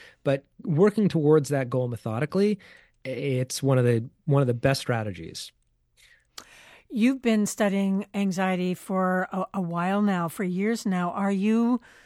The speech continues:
Speaker 2: are you a lex-, a less anxious person? <laughs> You, in a sense, practice what you preach?
Speaker 1: Definitely not.
Speaker 2: Definitely
Speaker 1: <laughs>
Speaker 2: not.
Speaker 1: I,
Speaker 2: Okay,
Speaker 1: I
Speaker 2: fair.
Speaker 1: have,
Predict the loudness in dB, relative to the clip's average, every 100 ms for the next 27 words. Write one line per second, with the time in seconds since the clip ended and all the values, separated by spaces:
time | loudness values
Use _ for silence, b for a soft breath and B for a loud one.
0 | b b b b b 0 2 2 0 -4
1 | -8 -6 -2 2 2 0 -2 -2 -2 -4
2 | -6 -4 -4 0 0 2 2 2 2 0
3 | 0 -2 -2 -4 -8 -6 -6 -6 -6 -6
4 | -6 -4 -6 -8 -20 _ _ _ _ _
5 | _ _ _ _ _ -2 2 2 2 0
6 | 0 0 2 2 0 0 -2 -4 -8 -12
7 | -14 -2 2 4 2 0 0 4 4 6
8 | 6 6 4 2 0 2 4 6 4 2